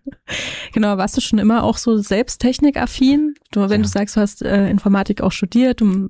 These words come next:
Speaker 1: hilfst jetzt gerne auch den Eltern, ja?
Speaker 2: Ja, also ich wurde kl-, äh, relativ frühzeitig mit einer Eisenbahn angefixt.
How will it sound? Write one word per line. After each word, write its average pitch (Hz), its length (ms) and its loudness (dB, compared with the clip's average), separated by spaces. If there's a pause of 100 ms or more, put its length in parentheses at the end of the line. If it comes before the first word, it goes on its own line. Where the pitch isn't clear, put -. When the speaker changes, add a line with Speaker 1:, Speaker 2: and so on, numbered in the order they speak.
(120)
Speaker 1:
hilfst 214 300 -2
jetzt 202 180 -4
gerne 190 280 0
auch 175 100 -2
den 202 180 -2
Eltern, 202 340 0
ja? 220 200 2 (140)
Speaker 2:
Ja, 104 160 2 (440)
also 113 380 0
ich - 280 -4
wurde 120 320 0
kl-, - 200 -6
äh, 113 100 -2
relativ 107 640 -2
frühzeitig 120 600 -2
mit - 140 -2
einer 104 120 0
Eisenbahn 127 540 -2
angefixt. - 720 -4